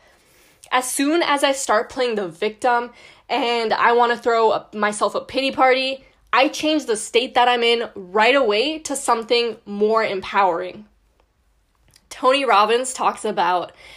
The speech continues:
how you need to change three things to change your state. First,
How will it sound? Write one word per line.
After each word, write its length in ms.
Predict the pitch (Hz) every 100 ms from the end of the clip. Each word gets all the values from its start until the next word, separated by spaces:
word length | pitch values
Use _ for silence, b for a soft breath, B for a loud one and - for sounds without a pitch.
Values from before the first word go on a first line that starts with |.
| B
how 340 | - 233 233 233
you 200 | 220 240
need 240 | 233 233
to 100 | 269
change 520 | 262 - 226 220 214 b b _ -
three 240 | 285 339
things 480 | 339 233 240 285 - _ -
to 100 | 254
change 360 | - 233 226
your 80 | 208
state. 460 | 202 - 160 - - _ _ _ _ _ _ b b b b
First, 580 | - 285 370 415 -